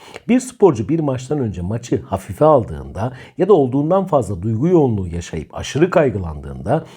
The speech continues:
sonuçları itibariyle performansında sorunlar yaşayabilecektir diyor. Şimdi bir iş yaparken yaşanan gerginlik başarısızlığa neden olabiliyor mu? Olabiliyor. Bir eylemi gerçekleştirirken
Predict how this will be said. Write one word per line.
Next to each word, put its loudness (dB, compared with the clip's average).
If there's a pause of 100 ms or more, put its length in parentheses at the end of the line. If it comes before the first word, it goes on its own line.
(120)
sonuçları -2
itibariyle -4
performansında -2
sorunlar -2 (260)
yaşayabilecektir -2 (140)
diyor. -4 (260)
Şimdi 0 (440)
bir 2
iş 0
yaparken 0
yaşanan 0
gerginlik -2
başarısızlığa 0
neden 0
olabiliyor -2
mu? -4
Olabiliyor. -2 (480)
Bir 2
eylemi 2
gerçekleştirirken -2